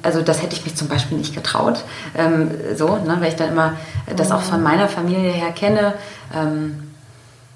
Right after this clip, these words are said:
Speaker 1: so ein bisschen, ah, wenn was weh tut, ähm, ah, Arschbacken zusammenkneifen, weiter geht's. Ähm,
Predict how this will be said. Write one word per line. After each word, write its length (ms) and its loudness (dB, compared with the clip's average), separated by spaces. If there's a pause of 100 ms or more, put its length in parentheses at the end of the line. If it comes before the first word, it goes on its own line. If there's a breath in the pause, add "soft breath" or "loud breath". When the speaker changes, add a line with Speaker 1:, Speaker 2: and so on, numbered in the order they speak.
(160)
Speaker 1:
so 140 -10
ein 40 -2
bisschen, 300 -6
ah, 240 4
wenn 100 0
was 220 0
weh 120 -2
tut, 360 -4 (360 loud breath)
ähm, 340 -2 (300)
ah, 240 4
Arschbacken 420 -2
zusammenkneifen, 760 -2
weiter 240 0
geht's. 360 2 (440 loud breath)
Ähm, 540 -4